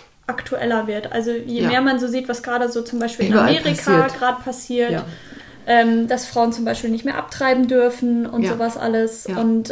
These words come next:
Speaker 1: äh,
Speaker 2: Genau.
Speaker 1: also ich meine, es gibt schon einen guten Grund, warum dieses Buch in Amerika in vielen Staaten und vielen Schulen verboten ist.
Speaker 2: Ja.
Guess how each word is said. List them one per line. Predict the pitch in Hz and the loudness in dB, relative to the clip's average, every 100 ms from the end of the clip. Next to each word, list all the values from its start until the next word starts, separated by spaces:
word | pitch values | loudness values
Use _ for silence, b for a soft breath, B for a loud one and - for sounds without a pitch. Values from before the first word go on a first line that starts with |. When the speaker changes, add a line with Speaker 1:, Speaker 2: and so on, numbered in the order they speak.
| - | -2
Speaker 1:
äh, | 233 226 220 - - _ _ - | 0 0 -2 -8 -18 _ _ -16
Speaker 2:
Genau. | 185 233 | -4 2
Speaker 1:
also | 240 | 2
ich | - | 2
meine, | 269 262 | 0 0
es | - | -2
gibt | - 311 - | -4 -6 -2
schon | 311 | 2
einen | 285 | 4
guten | 294 349 302 | 4 2 2
Grund, | 262 311 294 | 2 2 4
warum | 247 247 285 | 2 4 4
dieses | 269 247 247 - | 4 2 -4 -6
Buch | 262 285 - - | -4 -4 -4 -10
in | - 247 | -4 -2
Amerika | 254 233 247 262 254 233 | -2 0 2 0 0 -4
in | 233 | -4
vielen | - 254 240 | -2 -4 -2
Staaten | - 247 254 | -4 -4 -2
und | 247 226 | -4 -6
vielen | - 247 247 247 - | -4 -2 -2 -6 -10
Schulen | - 240 240 247 277 B B B | -10 -4 0 0 -2 B B B
verboten | - 233 269 359 226 | -8 -2 0 0 -4
ist. | - - - - B B B B B | -8 -12 -16 -20 B B B B B
Speaker 2:
Ja. | 220 220 | -2 -4